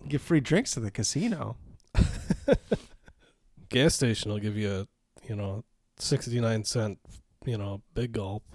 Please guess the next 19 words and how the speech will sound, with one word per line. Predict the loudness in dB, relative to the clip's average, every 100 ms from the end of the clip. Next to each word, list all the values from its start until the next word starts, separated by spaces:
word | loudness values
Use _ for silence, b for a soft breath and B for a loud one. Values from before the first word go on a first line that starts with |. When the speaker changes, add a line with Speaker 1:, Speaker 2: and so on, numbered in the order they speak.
| -18 -4
Speaker 1:
Mm-hmm. | -2 0 -2 -4 -10 _ _ -20 -20 -18 -12 -4
Um, | 0 4 4 2 0 -8 -10
Speaker 2:
How | -2
about | 4 6
this | 6 4
line? | 2 -4 -8 -6 4
"Are |
you | 8 10
a |
hawk? | 12 12 10 6
I'm | 2 2 2
the |
smasher." | 0 2 4 6 6 4 2 -2 -8 4
<laughs> | 8 8 8 6 8 4 2 -16 -14 -14 -20 -20 -20 -20 -20 _ _ -20 _ _ b b b b b b b b b _
Speaker 1:
Yeah, | 2
his, | 6 6 8
uh, | 8 8 8 4 0
his | -2 -2
status | 4 6 8 6 4 2 -6 -8